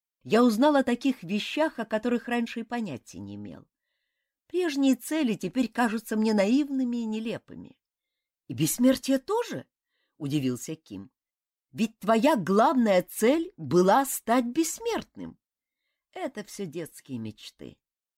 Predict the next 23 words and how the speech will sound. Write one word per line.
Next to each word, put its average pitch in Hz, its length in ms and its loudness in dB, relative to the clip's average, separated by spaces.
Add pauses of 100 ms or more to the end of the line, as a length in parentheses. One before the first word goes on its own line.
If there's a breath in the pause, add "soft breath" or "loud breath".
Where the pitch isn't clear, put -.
(340)
От 170 140 2
бессмертия 208 880 -6
я 120 240 -2
так 294 300 -2
же 233 140 -4
далёк, 226 380 2
как 226 220 -8
и 214 60 -10
десять 214 400 -10
лет 175 240 -14
назад, 123 360 -12 (380)
а 240 100 -10
может, 233 300 2
даже 165 260 -6
дальше. 80 540 -16 (1200)
Тогда 160 580 2
зачем 208 420 0
всё 269 180 -4
это 330 220 -4
надо? 190 460 -6 (480)
Разочарованно 147 760 -2
протянул 135 600 -6
Ким. 90 280 -14